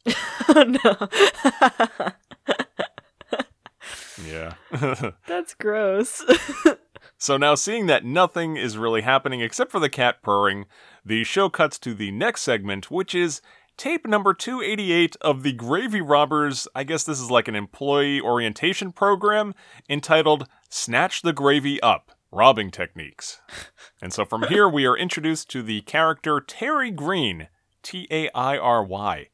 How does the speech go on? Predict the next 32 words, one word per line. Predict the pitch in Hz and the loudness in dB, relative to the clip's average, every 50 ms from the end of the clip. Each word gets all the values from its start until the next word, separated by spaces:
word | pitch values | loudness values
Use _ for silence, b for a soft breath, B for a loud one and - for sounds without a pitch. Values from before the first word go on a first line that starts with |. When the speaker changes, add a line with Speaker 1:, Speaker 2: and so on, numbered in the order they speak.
| _ _ _ _ | _ _ _ _
Speaker 2:
Terry, | - - - 135 127 113 98 82 76 71 b b b b b b b b b | -20 -14 -10 -8 -6 -6 -6 -6 -10 -14 b b b b b b b b b
uh, | 98 98 98 | -4 -4 -4
played | - - - 139 139 113 | -4 -4 -2 -2 0 2
by | 120 120 113 113 | 2 2 2 2
Zach | 113 113 117 123 147 156 - | 0 0 2 2 2 2 4
Galifianakis. | 160 143 143 131 - 139 - - - 196 - 104 87 85 - - b b b b b b b b b b b | 4 4 4 4 2 0 -2 0 0 0 -2 -4 -6 -6 -10 -16 b b b b b b b b b b b
And | - - 92 92 90 | -10 -8 -8 -8 -6
Terry | - - 143 156 151 147 135 123 | -4 -2 0 0 2 0 0 -2
is | 117 104 - | -2 -4 -4
casually | - - 330 311 220 202 196 175 147 | 0 2 2 2 2 0 0 0 0
sitting | - - 165 160 156 | -2 -4 -4 -2 -2
on | 147 139 127 | -2 -2 -2
the | 117 113 110 - | -4 -4 -2 -2
edge | 127 135 120 | -2 -2 -2
of | 127 110 95 | -6 -6 -2
a | 101 101 98 | -2 -2 -2
desk, | 90 87 - - 117 139 151 160 - - - - | -2 -6 -6 -2 0 2 2 2 0 -4 -10 -12
which | 131 123 - - | -12 -12 -12 -12
is | 131 123 | -12 -10
really | 127 165 - 359 339 320 | -10 -10 -8 -8 -8 -8
kind | - - 214 220 202 | -6 -6 -4 -4 -4
of | 147 | -4
a | 98 - | -6 -8
table | - - - 113 139 156 165 190 190 175 143 | -10 -8 -6 -4 -4 -2 -2 -2 -2 -2 -2
that | 127 110 | -4 -4
they | - 107 | -4 -4
made | 98 101 104 107 - | -2 -2 -4 -4 -4
to | 107 | -6
look | 95 101 98 | -8 -8 -6
like | - 113 104 113 | -6 -6 -8 -6
a | |
desk, | 101 101 113 113 117 - - | -4 -4 -2 -4 -4 -6 -12